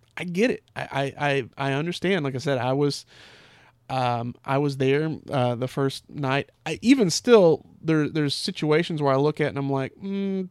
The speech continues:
this should have been diff-, done differently. I, I don't necessarily agree with this," or whatever, you know, al-, along the lines, but I can still step back and enjoy the film. Um, but like I said, go see the episode nine, go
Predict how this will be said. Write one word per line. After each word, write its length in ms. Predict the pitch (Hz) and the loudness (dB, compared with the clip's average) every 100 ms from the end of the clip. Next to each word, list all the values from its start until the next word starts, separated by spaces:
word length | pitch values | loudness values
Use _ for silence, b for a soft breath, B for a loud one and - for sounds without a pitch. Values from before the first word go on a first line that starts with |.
| - | 0
this 120 | 185 | 0
should 140 | - | 0
have 60 | 185 | -4
been 160 | 175 160 | -2 0
diff-, 260 | 160 - - | -2 -4 -4
done 240 | 160 151 | -2 0
differently. 640 | 147 147 - - 151 147 143 - | 0 -2 -2 -4 -2 -2 -4 -8
I, 80 | - - | -18 -6
I 100 | 151 | -4
don't 380 | 139 160 156 - | 0 2 2 0
necessarily 600 | 151 143 - 139 139 139 | -4 -4 -2 0 0 0
agree 240 | 139 139 | -2 -2
with 200 | 139 135 | -2 -2
this," 420 | 139 131 131 - - | -2 -4 -4 -12 -12
or 140 | 147 131 | -8 -4
whatever, 480 | 135 135 131 131 | -2 0 0 -2
you 140 | - 127 | -4 -4
know, 220 | 127 123 | -4 -6
al-, 160 | 139 139 - | -8 -6 -4
along 420 | 135 135 131 131 _ _ | -2 -2 -4 -8 _ _
the 100 | 139 | -6
lines, 300 | 143 233 175 | 0 0 0
but 240 | 151 147 - - | 0 -2 -2 -8
I 80 | |
can 220 | 143 143 131 | -6 -6 -6
still 220 | - 139 | -4 -4
step 220 | - 127 | -4 -4
back 220 | 131 123 | -4 -4
and 100 | 123 | -6
enjoy 280 | 123 123 120 | -8 -8 -8
the 80 | - | -8
film. 340 | - 143 117 b b b b b b b b _ | -6 -6 -6 b b b b b b b b _
Um, 460 | 147 135 127 127 123 _ _ _ _ - | 0 0 0 -4 -8 _ _ _ _ -4
but 160 | 147 | -2
like 160 | - 151 | 0 0
I 40 | |
said, 320 | 160 160 135 - _ _ _ _ _ _ _ _ _ - - | 0 2 0 -4 _ _ _ _ _ _ _ _ _ -8 2
go 140 | 202 | 4
see 360 | 214 175 165 165 | 4 0 -2 -2
the 260 | 147 131 - | -4 -6 -6
episode 420 | 143 - - 131 | -6 -4 -2 -2
nine, 460 | 123 117 131 156 202 | -4 -6 -6 -6 -8
go 200 | - | -6